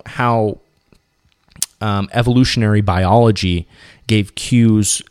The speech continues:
as to how to attract and seduce different women,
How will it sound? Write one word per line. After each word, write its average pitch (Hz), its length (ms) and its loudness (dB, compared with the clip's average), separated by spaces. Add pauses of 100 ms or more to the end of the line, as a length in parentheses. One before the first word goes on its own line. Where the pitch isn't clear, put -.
(140)
as 92 300 -6
to 95 340 -4
how - 260 -2
to 98 360 0
attract 95 500 -4
and 92 100 -4
seduce 80 440 -6
different - 320 -10
women, 95 340 -2